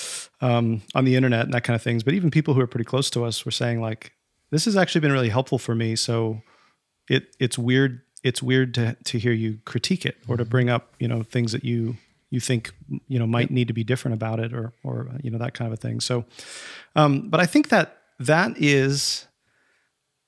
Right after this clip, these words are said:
Speaker 1: the, I don't think we're trying to critique things for critiquing's sake. I think that we're, looking at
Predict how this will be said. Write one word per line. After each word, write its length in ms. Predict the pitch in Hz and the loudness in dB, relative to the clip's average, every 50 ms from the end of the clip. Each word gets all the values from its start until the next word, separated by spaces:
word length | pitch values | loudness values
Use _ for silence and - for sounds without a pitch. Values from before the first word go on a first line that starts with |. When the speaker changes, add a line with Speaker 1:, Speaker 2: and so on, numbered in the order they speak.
| _ _ _ _ _ - | _ _ _ _ _ -6
Speaker 1:
the, 160 | 135 139 - | -4 0 2
I 80 | 151 170 | 2 2
don't 160 | 208 190 - | 2 2 2
think 200 | 190 185 - - | 0 0 2 2
we're 60 | 143 | 0
trying 320 | 120 - - 151 143 143 135 | 0 2 2 4 4 4 4
to 80 | 123 | 2
critique 480 | 113 - - 131 117 - - - 156 - | 0 0 -2 -2 -2 0 0 0 0 -2
things 580 | - - 139 135 131 131 123 - - - - - _ _ | -2 0 2 2 2 2 2 0 -2 -4 -6 -8 _ _
for 240 | - - 131 120 110 | -6 -4 -2 -2 -2
critiquing's 600 | - - 113 - - 127 - - 120 113 107 - | -4 -6 -6 -4 -6 -4 -2 0 0 0 0 -2
sake. 460 | - - 113 113 175 196 - - - - _ _ _ - - - _ _ _ _ | -4 -2 -4 -4 -4 -6 -10 -14 -18 -18 _ _ _ -20 -20 -20 _ _ _ _
I 100 | - 131 | 0 0
think 320 | 123 - - 175 175 - - | 2 2 2 2 2 2 0
that 140 | - - | -2 0
we're, 520 | 147 139 127 123 120 117 120 117 117 - - _ _ _ _ _ _ _ _ _ _ _ _ _ _ _ _ _ | 0 2 2 4 4 4 2 0 -2 -4 -8 _ _ _ _ _ _ _ _ _ _ _ _ _ _ _ _ _
looking 560 | 143 120 120 135 160 156 - 185 165 151 143 - | -4 0 2 2 2 2 4 4 4 4 2 2
at 520 | 127 117 117 117 120 - - - - | 2 2 4 4 2 0 -2 -6 -8